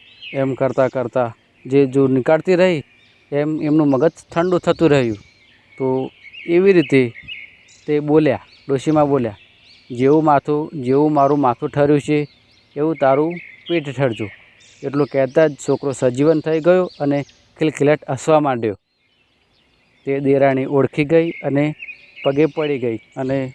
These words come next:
માફી માગી. અને શીતળામા તે, તે, એટલી ડોશીમાના સ્વરૂપમાં, અસલ સ્વરૂપમાં શીતળામાએ તેને દર્શન દીધા અને તે પગે લાગી ગઈ. આ જોઈ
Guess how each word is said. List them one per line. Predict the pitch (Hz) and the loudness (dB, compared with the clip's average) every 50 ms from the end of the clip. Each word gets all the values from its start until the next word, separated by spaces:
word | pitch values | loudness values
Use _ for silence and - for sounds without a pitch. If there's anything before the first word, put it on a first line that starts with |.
| - | -6
માફી | 131 135 135 131 - 160 156 | -2 0 0 0 0 0 0
માગી. | 156 143 127 117 110 104 | 2 0 0 -2 -4 -8
અને | 98 - _ _ _ _ - 127 | -10 -12 _ _ _ _ -18 -16
શીતળામા | 117 - 139 127 151 151 156 151 147 147 147 165 180 _ _ _ _ | -12 -10 -6 -2 2 2 2 2 0 -2 -6 -8 -12 _ _ _ _
તે, | 147 147 151 147 | -6 -4 -4 -4
તે, | - _ _ _ - 151 - - 165 | -6 _ _ _ -16 -16 -12 -8 -8
એટલી | 160 147 151 151 151 | -6 -4 -4 -4 -4
ડોશીમાના | - - 160 147 139 123 - 160 151 156 147 147 143 | -4 -4 -4 -2 -2 -2 0 0 0 2 2 0 0
સ્વરૂપમાં, | - - 143 151 160 151 143 151 - | -2 -2 0 0 0 0 -2 -2 -4
અસલ | 147 135 - 165 156 | -2 -2 0 0 0
સ્વરૂપમાં | 135 143 139 135 127 135 143 143 135 - _ _ _ _ _ - | 0 0 0 -2 0 0 0 0 0 -2 _ _ _ _ _ -12
શીતળામાએ | 151 139 156 147 147 143 135 139 | -6 -2 0 2 2 2 0 -4
તેને | 131 - 131 127 156 170 | -4 -4 -4 -2 -2 -2
દર્શન | 175 180 185 165 - - 160 147 | 0 2 2 2 2 2 0 0
દીધા | 135 127 113 110 101 104 - - - - - _ _ - - - - - | 0 0 -2 -2 -4 -8 -10 -16 -20 -20 -20 _ _ -20 -20 -20 -12 -8
અને | 135 139 | -6 -4
તે | 123 135 156 | -2 0 -2
પગે | 147 - - 143 143 147 | -2 -2 -4 -4 0 2
લાગી | 151 147 143 139 135 135 117 | 4 4 4 2 2 0 0
ગઈ. | 113 113 104 101 92 _ _ _ _ _ _ _ _ _ _ _ _ _ _ _ _ _ - | 0 -2 -2 -4 -6 _ _ _ _ _ _ _ _ _ _ _ _ _ _ _ _ _ -2
આ | 143 143 143 | 0 0 0
જોઈ | 135 151 175 175 156 135 120 | 2 2 2 4 2 2 0